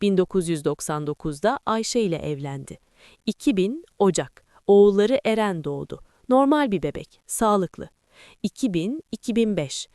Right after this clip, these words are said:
Eren büyüdü ama sorunlar başladı.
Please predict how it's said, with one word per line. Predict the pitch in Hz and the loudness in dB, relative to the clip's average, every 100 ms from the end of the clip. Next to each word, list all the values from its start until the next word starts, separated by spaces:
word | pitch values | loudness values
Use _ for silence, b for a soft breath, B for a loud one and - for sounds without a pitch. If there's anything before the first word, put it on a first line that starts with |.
| b b | b b
Eren | 190 190 214 254 | 2 4 2 0
büyüdü | 196 175 156 - _ - | -2 -2 -4 -12 _ -2
ama | 247 320 | 0 0
sorunlar | - 277 269 262 233 160 | -2 -4 -2 0 -2 -2
başladı. | 156 - 160 170 | -6 -6 -6 -8